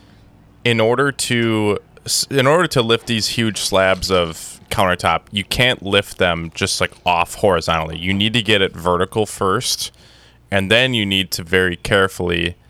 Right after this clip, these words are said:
get it to where you can store it. And the spot where we had to store it was through a doorway down two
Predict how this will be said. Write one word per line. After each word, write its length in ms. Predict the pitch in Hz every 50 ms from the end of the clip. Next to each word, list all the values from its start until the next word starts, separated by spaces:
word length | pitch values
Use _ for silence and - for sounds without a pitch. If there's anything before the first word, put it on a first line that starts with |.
| _ _ _ _ - 95 -
get 180 | 101 95 90
it 140 | 90 85 -
to 120 | - -
where 200 | 98 90 90 90
you 140 | 87 87 85
can 180 | - - 85 80
store 400 | - - - 92 87 85 82 82
it. 80 | 78 - -
And 140 | 90 87
the 60 | 85 87
spot 360 | - - - 101 98 95 -
where 100 | 92 90
we 160 | 85 90 90
had 100 | 87 85
to 60 | -
store 360 | - - - 113 98 95 92
it 80 | 85 71
was 220 | 85 87 85 - -
through 300 | - - 104 104 107 104
a 40 | 92
doorway 720 | 82 - 92 90 87 92 95 95 98 101 104 113 117 - - - - - - - -
down 480 | 107 95 92 95 95 92 92 90 90 - - - _
two 540 | - - - 117 113 113 117 120 123 135 135